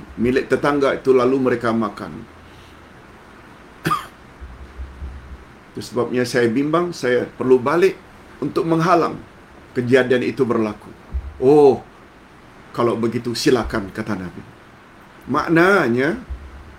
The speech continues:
jika ada sebab-sebab tertentu yang mustahak, no problem. Tapi kalau saja-saja selesai salat langsung bangkit, teguran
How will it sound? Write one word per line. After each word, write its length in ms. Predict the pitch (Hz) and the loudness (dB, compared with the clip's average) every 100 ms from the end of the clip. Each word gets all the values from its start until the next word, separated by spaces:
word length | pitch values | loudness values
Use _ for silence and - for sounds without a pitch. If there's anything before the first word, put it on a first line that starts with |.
| - - - - - - - - - - 170 | -20 -20 -20 -20 -20 -20 -20 -20 -20 -18 0
jika 460 | 165 165 170 156 170 | 0 2 2 4 4
ada 160 | 170 | 2
sebab-sebab 640 | 160 170 180 175 165 175 175 | 0 0 -2 -2 -2 -2 0
tertentu 500 | 170 170 175 165 196 | -2 0 0 2 4
yang 160 | 170 175 | 4 4
mustahak, 560 | 170 175 175 202 - - - 127 | 2 2 0 0 -4 -8 -12 0
no 180 | 170 208 | 0 2
problem. 420 | 165 123 113 98 90 - - - - - - - - - | 2 2 0 -4 -12 -20 -20 -20 -20 -20 -20 -20 -20 -8
Tapi 300 | 123 - 170 | -6 -2 0
kalau 240 | 170 170 | 2 2
saja-saja 960 | 156 180 196 202 208 208 180 190 214 254 - - - - - - | 2 2 2 2 2 2 4 4 4 -2 -12 -20 -20 -20 -20 -6
selesai 460 | 127 135 226 247 | 0 2 4 2
salat 420 | - 185 185 175 - | 2 0 0 0 0
langsung 400 | 165 175 190 175 | 2 2 2 2
bangkit, 400 | 170 170 196 208 - - - - - - - - - - - - - - - - - - - | 2 2 2 0 -2 -20 -20 -20 -20 -20 -20 -20 -18 -12 -12 -12 -20 -20 -20 -20 -20 -18 -8
teguran 400 | 139 131 180 196 | -4 0 2 2